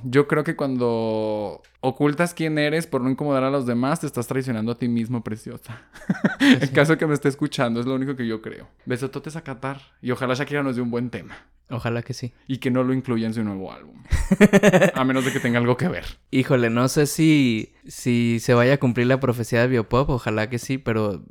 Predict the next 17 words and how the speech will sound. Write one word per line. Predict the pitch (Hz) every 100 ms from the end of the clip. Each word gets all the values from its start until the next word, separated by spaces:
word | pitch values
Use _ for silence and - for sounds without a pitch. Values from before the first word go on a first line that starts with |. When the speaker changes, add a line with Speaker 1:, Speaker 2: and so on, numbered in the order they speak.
| 117 -
Speaker 2:
también | 113 113 117
estaría | 127 - 113 110
muy, | 117 120 120 120 120
muy, | 117 113 117 117
muy, | 110 113 117
muy | 110 113 113
padre | 110 117 135 135
que, | - 110 95 92 - - - - - - -
que | 120
fuera | - 117
una | 113 117
versión | 113 117 117 110
de | 107 110 107
Ojos | 107 - 113 113
Así, | - 110 101 117 -
versión | 113 - 110
Qatar. | - - - -